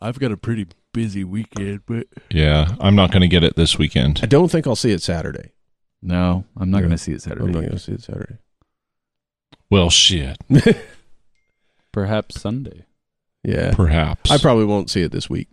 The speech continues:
Speaker 3: Hopefully next, next week. But
Speaker 2: All right.
Speaker 3: but yeah, I definitely wanna see it. Uh, early reviews are, are good. Um, but this, this puppy's long. It's, like, two forty.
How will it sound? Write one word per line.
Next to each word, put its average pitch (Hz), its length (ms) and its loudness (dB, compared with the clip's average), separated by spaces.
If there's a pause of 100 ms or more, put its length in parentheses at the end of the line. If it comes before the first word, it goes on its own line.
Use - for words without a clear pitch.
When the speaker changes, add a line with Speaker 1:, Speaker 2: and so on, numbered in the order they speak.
(120)
Speaker 3:
Hopefully 101 340 0
next, - 300 -6 (140)
next 90 260 -10
week. 90 140 -8 (120)
But - 140 -8
Speaker 2:
All 82 240 0
right. - 240 -12 (800)
Speaker 3:
but 85 200 -2
yeah, 82 220 -2 (100)
I 90 100 -2
definitely 92 300 2
wanna 85 120 0
see 87 160 0
it. 87 220 -2
Uh, 87 400 2
early 98 260 2
reviews 92 460 0
are, 87 280 -2 (100)
are 85 100 -4
good. 95 340 0 (680)
Um, 78 480 -8 (520)
but 85 360 -2
this, 104 160 -4 (240)
this 110 180 0
puppy's 113 380 2
long. 92 320 0
It's, 87 120 -6
like, 85 200 -4 (540)
two 98 600 -2
forty. 85 580 -6